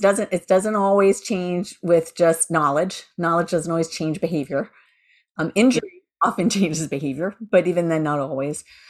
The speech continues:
Um, so, you know, it, it's like unpeeling the onion 'cause you gotta look at what some of the obstacles are that, that are getting in the way. Sometimes it's really just, "Oh, I didn't know, and sure, I'll eat more."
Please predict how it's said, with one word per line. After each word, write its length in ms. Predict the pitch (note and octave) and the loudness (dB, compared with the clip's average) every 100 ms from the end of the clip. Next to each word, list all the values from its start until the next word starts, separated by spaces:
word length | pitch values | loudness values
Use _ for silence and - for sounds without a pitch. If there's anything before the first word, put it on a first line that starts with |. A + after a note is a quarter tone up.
| - - | -14 -4
Um, 220 | D#3+ D#3+ | -2 -2
so, 500 | D#3 - F3 E3+ E3+ - - | -2 2 6 6 4 -4 -6
you 120 | G#3+ | -2
know, 180 | G#3+ G#3+ | 0 0
it, 120 | G#3 | -2
it's 240 | F#3+ F#3+ G3+ | -2 -2 0
like 140 | F#3+ | 0
unpeeling 480 | G3 G3 G#3+ G#3 F#3+ | 0 0 0 2 0
the 100 | F#3 | 0
onion 340 | A3+ C4 C3 | 0 -2 -2
'cause 180 | - E3+ | -6 -6
you 60 | E3 | 0
gotta 240 | F3+ F3 | 2 2
look 240 | F3 F3 | 2 0
at 60 | - | -2
what 160 | F3 - | -4 -2
some 100 | F3+ | -2
of 80 | |
the 80 | E3 | 2
obstacles 540 | E3 A3+ - F#3+ E3 D#3 | 4 2 0 -4 -2 2
are 180 | D#3 | 2
that, 240 | D#3+ D3+ D3+ | 2 0 -2
that 160 | D#3+ D#3+ | -2 0
are 60 | D3+ | 0
getting 280 | E3+ D#3+ | 0 0
in 60 | D#3+ | 0
the 60 | E3 | 2
way. 120 | G#3 | 2
Sometimes 460 | F#3+ D4+ F#4+ C#4+ A3+ | 2 -2 -2 -2 0
it's 180 | G3+ | 0
really 360 | G3+ G#3 F#3+ F3 | 2 4 4 2
just, 240 | F3+ E3+ - | 0 0 4
"Oh, 120 | F#3 | 4
I 100 | E3+ | 4
didn't 160 | E3 | 0
know, 260 | D#3 D3 C#3+ | -2 -2 -4
and 140 | D3+ C#3+ | -4 -2
sure, 260 | A3+ D3+ C#3 | 0 2 0
I'll 120 | D3 | -4
eat 140 | C3+ | -4
more." 240 | C3 A2 | -8 -10